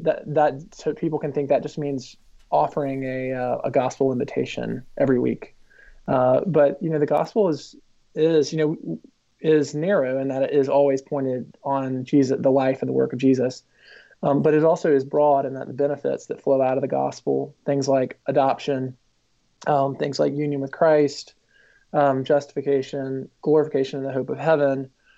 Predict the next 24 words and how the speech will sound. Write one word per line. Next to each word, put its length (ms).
um, 500
that 220
these 340
are, 420
um, 540
these 240
are 260
all 640
parts, 540
rich 320
parts 260
of 100
the 60
gospel. 480
And 100
I 40
think 200
one 220
thing 240
that's, 360
um, 500
that's 260
maybe 340
wise, 800